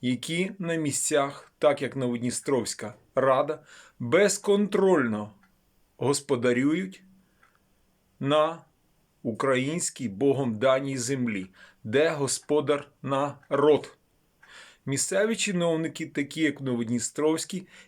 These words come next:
які просто ламають людей через коліно. Так як зараз, підвищивши ціни на воду, знаючи, що в Новодністровську у людей фактично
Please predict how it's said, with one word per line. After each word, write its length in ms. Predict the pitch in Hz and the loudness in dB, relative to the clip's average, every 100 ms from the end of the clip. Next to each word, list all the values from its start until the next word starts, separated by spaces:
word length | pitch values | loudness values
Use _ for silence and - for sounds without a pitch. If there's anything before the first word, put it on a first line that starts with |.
| - | -6
які 520 | 135 127 165 175 190 - - _ | -6 -4 -4 -4 -4 -10 -20 _
просто 480 | - 151 165 - 165 | 0 2 2 0 0
ламають 720 | 127 120 123 127 147 160 - - | 2 2 2 2 0 -2 -12 -12
людей 500 | 123 120 110 127 147 | -4 -4 0 0 0
через 520 | 151 - 151 147 147 - | -4 -4 0 0 -2 -2
коліно. 680 | 147 143 143 156 113 92 - _ _ _ _ _ _ - | 2 4 4 2 -2 -4 -10 _ _ _ _ _ _ 2
Так 260 | 151 151 | 2 2
як 160 | 151 135 | -2 -2
зараз, 460 | 127 151 120 101 | 4 4 4 -2
підвищивши 840 | - 131 120 143 139 - 110 - 120 | -6 -4 -2 0 0 -2 -4 -4 -6
ціни 500 | - 160 156 123 107 | -6 -6 -4 -2 -2
на 260 | 120 131 | 0 0
воду, 680 | 107 107 139 147 185 240 247 _ _ _ _ _ _ _ _ _ _ _ _ _ _ _ - | 0 2 2 4 2 2 0 _ _ _ _ _ _ _ _ _ _ _ _ _ _ _ -6
знаючи, 720 | 120 139 160 165 180 180 185 185 _ | -4 0 0 0 0 -4 -8 -10 _
що 360 | - - 139 143 | -8 -2 2 2
в 100 | - _ _ _ _ 139 | 0 _ _ _ _ -2
Новодністровську 920 | 139 131 123 - 151 160 160 - 156 | 0 0 -2 -4 0 0 0 -6 -10
у 260 | 208 170 120 | -8 -2 0
людей 480 | 110 120 147 160 - - - | 0 2 0 -2 -10 -20 -20
фактично 800 | - 127 123 - 170 175 180 175 | -4 -4 -4 -2 -2 0 -4 -6